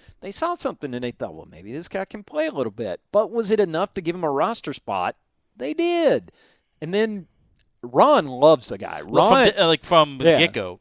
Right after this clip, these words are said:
Speaker 1: Yeah, I mean, Ron
Speaker 2: And Marty told us, uh, Marty Herney told us on the postgame show that, uh, he, he heard Efe Abada from Ron, like, every day during training camp.
Speaker 1: Yeah.
Speaker 2: And
Speaker 1: And
Speaker 2: since then.
Speaker 1: Ron, and Ron nailed it, and he found another one. And if he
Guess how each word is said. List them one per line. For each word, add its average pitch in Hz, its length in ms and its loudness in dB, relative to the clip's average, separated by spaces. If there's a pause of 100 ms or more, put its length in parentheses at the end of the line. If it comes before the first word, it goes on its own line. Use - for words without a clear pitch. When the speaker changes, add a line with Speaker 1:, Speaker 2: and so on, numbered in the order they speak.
(100)
Speaker 1:
Yeah, 185 220 4
I 110 60 -4
mean, 127 220 -6
Ron 196 360 2
Speaker 2:
And 190 80 -6
Marty 208 220 4
told 170 180 0
us, 139 100 -4
uh, 143 120 -8 (120)
Marty 151 460 -2
Herney 202 200 -2
told 131 180 -4
us 117 100 -12
on 120 60 -14
the 110 60 -12
postgame 151 420 -8
show 117 360 -6
that, 113 240 -10 (400)
uh, - 60 -8
he, 139 320 -8
he 160 220 -6
heard 175 240 -2
Efe 156 280 -8
Abada 139 280 0
from 131 180 -12
Ron, 120 160 -4
like, 107 180 -12
every 131 220 -4
day 120 140 -4
during 107 180 -10
training 90 280 -16
camp. - 200 -20
Speaker 1:
Yeah. 202 300 -10 (280)
Speaker 2:
And 143 100 -8
Speaker 1:
And 160 40 -6 (200)
Speaker 2:
since 139 60 -14
then. - 100 -16 (180)
Speaker 1:
Ron, 185 480 -4 (100)
and 147 220 -6
Ron 202 260 -2
nailed 214 300 0
it, 110 140 -4
and 117 120 -12
he 139 120 -14
found 185 340 -6
another 185 260 -4
one. 123 200 -6
And 120 300 -12 (100)
if 131 180 -10
he 170 240 -8